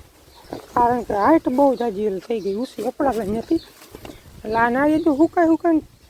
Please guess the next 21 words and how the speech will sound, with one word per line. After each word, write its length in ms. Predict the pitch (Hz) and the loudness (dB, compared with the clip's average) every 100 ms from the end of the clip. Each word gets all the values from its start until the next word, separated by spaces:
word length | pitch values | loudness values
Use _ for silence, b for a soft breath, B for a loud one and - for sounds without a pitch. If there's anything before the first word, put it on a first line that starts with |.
| _ | _
ખરે, 340 | - 339 349 311 | -2 0 2 2
એમાં 200 | 277 262 | 0 -2
પછી 160 | 262 | -2
વધારવાનું, 1200 | 240 220 285 285 294 285 285 277 269 277 269 254 220 185 | -2 -2 0 2 2 0 -2 -2 -2 -2 -4 -6 -8 -6
વધારવામાં 520 | 247 285 285 269 240 | -2 0 0 0 -2
હાલે 220 | 262 294 | -2 0
નહીં, 180 | 294 240 | -2 -2
કારણ 220 | 220 214 | -4 -6
કે 100 | 185 | -8
આમાં 140 | 196 185 | -12 -10
પાણી 220 | 247 262 | -6 -2
હુકાઈ 340 | 254 277 - 190 | -2 -2 -4 -8
ગયું 220 | 160 185 | -6 -2
હોય. 140 | 254 320 B B B B B - - | -2 -2 B B B B B -18 -4
ખાલી 220 | 269 262 | 0 2
રોગનું 240 | 254 226 233 | 2 0 -2
ટોપરું 440 | 294 311 - 262 | -2 -2 -2 -2
હોય 200 | 277 285 | 0 0
એટલે, 160 | 208 220 | -2 -4
અને 220 | 277 269 | -2 -2
પછી 380 | 262 - 254 | -6 -6 -6